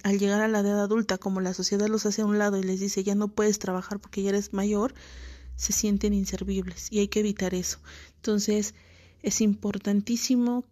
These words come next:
que definamos nuestros, eh, cambios estructurales y dentro de ellos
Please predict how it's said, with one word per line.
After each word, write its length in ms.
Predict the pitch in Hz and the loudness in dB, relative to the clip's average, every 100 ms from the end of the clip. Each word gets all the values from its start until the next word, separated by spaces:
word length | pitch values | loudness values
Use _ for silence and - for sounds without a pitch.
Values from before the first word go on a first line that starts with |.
| - | 0
que 140 | 214 | 2
definamos 880 | 202 190 196 202 208 208 208 - - - | 4 2 2 2 4 2 0 -4 -8 0
nuestros, 960 | 208 208 202 - 214 208 208 202 - - - - - - | 2 2 0 -2 0 2 2 0 -6 -12 -20 -20 -20 -6
eh, 340 | - 208 202 202 | 2 4 4 2
cambios 360 | 220 226 226 | 2 4 4
estructurales 920 | 220 - 208 - 214 240 320 330 285 233 | 2 0 -2 0 0 2 2 2 0 0
y 100 | 208 | 2
dentro 400 | 196 196 202 202 | 4 2 2 4
de 140 | 202 | 4
ellos 360 | 208 220 233 | 4 0 -4